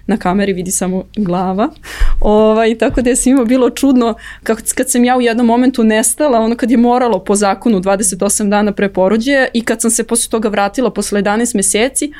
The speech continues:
kao je, šta je bilo, gde si por-, kao dobila dete? Niko nije shvatio i niko nije to, nije uticalo negativno na moju karijeru. Znači, upravo taj rad od kuće je meni omogućio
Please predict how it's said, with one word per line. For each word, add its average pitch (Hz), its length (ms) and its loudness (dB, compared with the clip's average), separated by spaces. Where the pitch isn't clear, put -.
kao 302 140 0
je, 320 100 2
šta 302 180 -2
je 269 80 0
bilo, 262 220 2
gde 247 120 0
si 254 180 -8
por-, 233 540 -4
kao 220 140 -2
dobila 233 300 0
dete? 196 400 -4
Niko 285 300 0
nije 302 200 4
shvatio 285 480 0
i 277 80 4
niko 302 240 2
nije 269 280 2
to, 262 280 2
nije 277 220 4
uticalo 277 500 -2
negativno 220 500 0
na 208 100 2
moju 202 260 2
karijeru. 180 420 -4
Znači, 220 260 -2
upravo 254 240 0
taj 254 120 -2
rad 240 160 0
od 214 100 -8
kuće 240 240 -2
je 220 40 0
meni 214 220 0
omogućio 214 580 -2